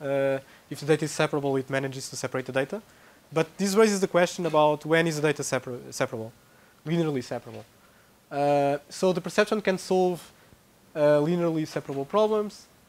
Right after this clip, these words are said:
Uh, so I'm not, I'm not talking about, uh, overfitting here. So I'm assuming that, uh,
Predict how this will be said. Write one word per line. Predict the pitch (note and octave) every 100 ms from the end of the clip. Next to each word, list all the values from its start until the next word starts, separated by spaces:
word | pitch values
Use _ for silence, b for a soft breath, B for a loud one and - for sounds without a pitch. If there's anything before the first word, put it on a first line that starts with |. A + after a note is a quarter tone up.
| _ _ -
Uh, | C#3+ C#3+ C#3+ C#3
so | C3 F3
I'm | F3
not, | G#3 G#3
I'm | F#3+ G3
not | -
talking | G3 F#3 F#3+
about, | E3 E3 D#3+ D#3+ -
uh, | D#3 D3+ D3 C#3
overfitting | C#3 C#3+ F3 F3 D#3+
here. | C3 B2+ D3+
So | - C#3+ C#3+
I'm | D3+
assuming | - E3+ D#3+ D3+
that, | D3 C#3+ D3
uh, | C#3